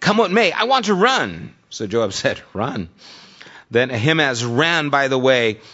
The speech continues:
of the plain and outran the Cushite. So Ahimaaz was fast. We know that much. While David was sitting between the inner and outer gates,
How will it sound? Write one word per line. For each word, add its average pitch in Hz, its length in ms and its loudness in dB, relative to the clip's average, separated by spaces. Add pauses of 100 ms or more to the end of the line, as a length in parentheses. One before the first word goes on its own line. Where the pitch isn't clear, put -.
(460)
of 117 280 2
the 104 80 -6
plain 92 560 -4 (300)
and 135 200 -4
outran 127 720 -4
the 92 80 -6
Cushite. 95 600 -6
So 135 200 -2
Ahimaaz 131 480 0
was 104 140 -6
fast. - 580 -8 (480)
We 101 120 -4
know 117 160 2
that 101 220 -2
much. - 340 -8 (300)
While 120 160 2
David 180 340 2
was 175 160 2
sitting 175 440 0
between 156 540 2
the 143 160 0
inner 151 240 2
and 143 140 2
outer 143 320 0
gates, 127 560 -2